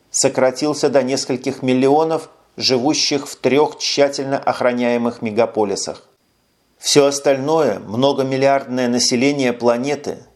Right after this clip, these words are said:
изнемогая, трудится, обеспечивая роскошную жизнь вырождающейся золотой аристократии,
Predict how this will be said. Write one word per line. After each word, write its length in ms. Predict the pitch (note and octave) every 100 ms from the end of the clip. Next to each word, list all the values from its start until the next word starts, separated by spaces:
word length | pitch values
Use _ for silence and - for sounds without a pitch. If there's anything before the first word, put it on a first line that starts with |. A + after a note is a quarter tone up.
| -
изнемогая, 1000 | C3+ A2+ C3 B2 B2 A2+ C#3 C#3 G#2 - - _
трудится, 720 | - E3+ D#3+ E3 - E3+ D3+ -
обеспечивая 760 | C#3 B2+ C#3 - F#3 - D#3 D3+
роскошную 680 | C#3 C#3 E3 D#3 - C3 B2+
жизнь 440 | C3 F3+ C#3+ G2+ - _ _ -
вырождающейся 1200 | G#2+ C3 B2+ A#2 G#2+ D#3 D#3 D3 C3+ C3 - B2 - _ -
золотой 840 | A2+ - C3 A#2+ A2+ - C3+ C3 -
аристократии, 1000 | A#2+ B2 - B2 A#2+ A#2+ G#2 - F#2